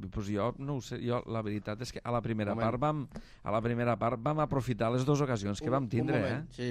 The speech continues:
Speaker 2: però a la primera parte
Speaker 1: A la segona part sí que vam tindre ocasions per fer un
Speaker 2: No, pero
Speaker 1: cinc a zero.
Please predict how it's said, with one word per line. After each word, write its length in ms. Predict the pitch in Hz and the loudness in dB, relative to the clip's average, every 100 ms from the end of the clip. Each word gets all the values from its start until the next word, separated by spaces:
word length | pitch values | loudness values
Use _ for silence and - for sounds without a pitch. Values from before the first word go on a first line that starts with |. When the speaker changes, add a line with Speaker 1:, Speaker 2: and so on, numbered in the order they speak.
| 120 | -2
Speaker 2:
però 160 | 110 | -4
a 80 | 117 | -4
la 80 | 110 | -2
primera 200 | 123 135 | 0 2
parte 300 | 135 131 160 165 - | 2 2 0 -2 -2
Speaker 1:
A 100 | - 120 | 0 2
la 80 | |
segona 400 | 117 123 123 147 | 4 2 4 4
part 180 | 147 147 | 4 2
sí 120 | - 143 | 2 2
que 80 | |
vam 140 | 170 175 | 2 2
tindre 220 | 190 196 | 2 4
ocasions 360 | 190 185 170 156 | 4 4 4 2
per 140 | 143 | 0
fer 140 | 123 131 | 2 0
un 80 | 127 | 2
Speaker 2:
No, 40 | |
pero 240 | 143 156 151 | 2 4 6
Speaker 1:
cinc 80 | 156 | 6
a 40 | |
zero. 260 | 107 98 | 6 0